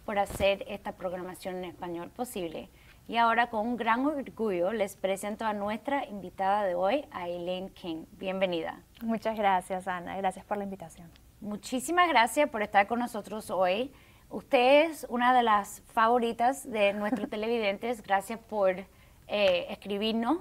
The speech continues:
Speaker 1: pero usted ha aparecido muchas veces aquí en este programa y, y nos da mucha información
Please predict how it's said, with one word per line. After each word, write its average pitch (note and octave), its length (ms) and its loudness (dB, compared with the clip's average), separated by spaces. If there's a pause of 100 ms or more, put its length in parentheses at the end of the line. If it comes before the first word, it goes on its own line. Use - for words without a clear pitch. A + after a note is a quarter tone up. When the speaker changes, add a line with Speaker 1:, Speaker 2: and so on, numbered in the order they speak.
(320)
Speaker 1:
pero G3+ 380 4
usted A3 240 -6
ha A#3 160 6
aparecido A3+ 540 0
muchas A3+ 280 -4
veces A3 260 -4
aquí G3 200 0
en G3 200 -2
este F#3 180 -8
programa A3 500 4
y, C4+ 160 -2
y G#3 120 -6
nos F#3 200 -6
da G3+ 140 4
mucha B3 500 0
información G3+ 720 -6